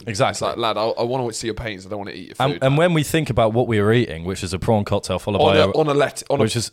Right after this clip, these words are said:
Speaker 1: on a, a prawn cocktail followed by a roast dinner,
Speaker 2: Yeah.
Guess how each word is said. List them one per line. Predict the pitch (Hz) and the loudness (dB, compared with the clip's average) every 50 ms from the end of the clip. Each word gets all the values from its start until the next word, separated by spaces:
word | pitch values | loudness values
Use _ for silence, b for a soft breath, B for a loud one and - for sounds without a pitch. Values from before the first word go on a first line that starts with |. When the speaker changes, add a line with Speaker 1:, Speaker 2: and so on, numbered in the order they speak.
| _ - | _ -2
Speaker 1:
on | 127 123 117 | 0 0 0
a, | - - | 0 0
a | 117 104 | -2 -2
prawn | 87 - 143 143 131 123 | 0 2 2 2 2 2
cocktail | - 131 123 - 110 101 | 0 0 0 0 0 2
followed | - 120 107 92 | 2 2 2 4
by | 107 104 | 4 4
a | 101 95 | 4 4
roast | 104 101 98 - - | 4 2 2 0 0
dinner, | 120 117 98 65 65 78 90 117 135 _ | 0 0 0 0 -4 -8 -8 -10 -14 _
Speaker 2:
Yeah. | - 90 | -18 -12